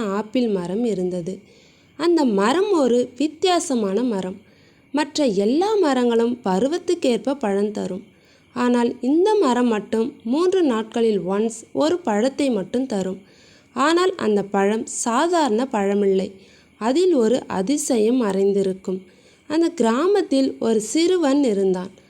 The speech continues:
அவன் பெயர் சேது. அவனுக்கு அறிவியல் மீது அதிக ஆர்வம் இருந்தது. தினமும் காலை வேளை அந்த ஆப்பிள் மரம் அருகே சென்று ஆய்வு செய்வது அவன்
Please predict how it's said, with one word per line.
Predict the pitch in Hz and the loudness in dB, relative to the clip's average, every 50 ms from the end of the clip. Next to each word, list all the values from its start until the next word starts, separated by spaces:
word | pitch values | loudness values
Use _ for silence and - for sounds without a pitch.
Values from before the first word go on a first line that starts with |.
| _ _ _ _ - | _ _ _ _ -4
அவன் | 202 220 240 294 349 370 370 | -2 -2 0 2 2 2 2
பெயர் | 370 254 220 214 220 254 - | 2 2 2 4 2 0 -2
சேது. | - - - 220 202 202 208 180 202 196 202 - - - - _ _ - | -4 -2 0 2 2 2 2 0 0 -4 -4 -10 -18 -20 -20 _ _ -4
அவனுக்கு | 247 269 277 285 285 269 262 269 - 254 - - | -2 -2 0 2 2 0 0 -2 -2 -4 -4 -2
அறிவியல் | - 214 240 294 349 359 381 370 359 349 311 | -2 0 0 2 2 2 2 2 4 4 2
மீது | 277 233 208 208 202 214 214 240 - - | 2 4 2 2 2 2 0 0 -2 -4
அதிக | 214 208 208 269 302 285 302 311 294 247 196 | -2 -2 0 2 2 2 2 2 0 0 0
ஆர்வம் | 190 208 214 208 202 233 262 269 | 0 0 0 0 0 0 0 2
இருந்தது. | 226 202 196 196 185 185 185 170 190 196 - - - - - - - - _ - | 2 2 0 0 0 -2 -2 -4 -4 -6 -6 -12 -20 -20 -20 -20 -20 -20 _ -4
தினமும் | 226 277 320 349 370 370 370 392 392 381 381 | 0 2 2 4 4 4 4 4 2 2 0
காலை | - 269 233 226 240 269 285 277 | 0 0 2 2 2 2 2 2
வேளை | 240 233 214 208 208 208 214 - - | 2 2 2 2 2 2 0 -2 -4
அந்த | - 240 226 220 208 202 | -4 -2 -2 0 0 -2
ஆப்பிள் | 208 247 294 285 - 359 349 339 | -2 -2 -4 -2 0 0 2 2
மரம் | 302 269 240 233 226 220 | 2 2 0 0 0 0
அருகே | 202 190 190 208 202 208 240 233 | 0 0 0 0 2 2 0 -2
சென்று | 226 - 208 190 185 185 180 196 202 202 - - - _ _ _ _ _ - | -2 -4 -2 0 0 0 0 0 -2 -2 -6 -14 -20 _ _ _ _ _ -8
ஆய்வு | 226 226 262 311 359 359 349 339 320 | -4 0 0 2 2 2 2 0 0
செய்வது | - - 233 220 208 190 196 185 233 254 | 0 0 2 2 2 2 2 0 0 0
அவன் | - 220 196 208 226 | -2 -2 -4 -4 -4